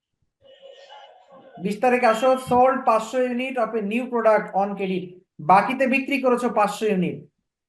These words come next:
পাঁচশো বিশ টাকা per unit, প্রতি ইউনিটের দাম পাঁচশো বিশ টাকা, প্লাস ফোর পার্সেন্ট সেলস ট্যাক্স। দেখো, এখানে কিন্তু ইনক্লুড বলে না, এখানে বলেছে প্লাস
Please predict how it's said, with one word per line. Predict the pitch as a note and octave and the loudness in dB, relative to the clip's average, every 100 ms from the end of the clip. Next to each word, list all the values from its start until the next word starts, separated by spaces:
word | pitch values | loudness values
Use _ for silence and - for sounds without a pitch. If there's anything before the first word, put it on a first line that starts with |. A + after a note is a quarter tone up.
| _ _ _ _ _ | _ _ _ _ _
পাঁচশো | G3+ G#3 C#4 | 0 0 0
বিশ | B3+ B3 | -2 -2
টাকা | - B3+ B3+ | -2 -2 2
per | A#3 G#3+ G#3+ | 4 4 2
unit, | G3 F3 | -2 -4
প্রতি | A#3+ B3+ C#4 | -2 -2 0
ইউনিটের | C#4 C4+ C4+ A#3+ | -4 -4 -4 -2
দাম | C4 B3+ | -2 0
পাঁচশো | A3 - | -2 -2
বিশ | G3+ F3+ | -4 -4
টাকা, | F#3 D3 A2+ - _ _ _ _ - | -4 -4 -6 -8 _ _ _ _ -4
প্লাস | A3+ A#3+ D4 - | 4 4 4 0
ফোর | B3 B3 | -2 0
পার্সেন্ট | B3 A#3+ G3 | -2 -4 -4
সেলস | G3+ F3+ | -4 -2
ট্যাক্স। | F3+ D3 | -4 -2
দেখো, | F#3+ B3 | -2 0
এখানে | A#3 B3 | 0 -2
কিন্তু | B3+ B3 | -4 -6
ইনক্লুড | C4+ B3 B3+ A#3+ B3+ G#3 | -4 -4 -4 -4 -4 2
বলে | G3+ F3 | 2 4
না, | D3 | 0
এখানে | D3 A3 A#3 | -4 -4 -2
বলেছে | B3 B3 C#4 | -2 -2 -6
প্লাস | - A#3 A#3 C#4+ | -2 2 6 6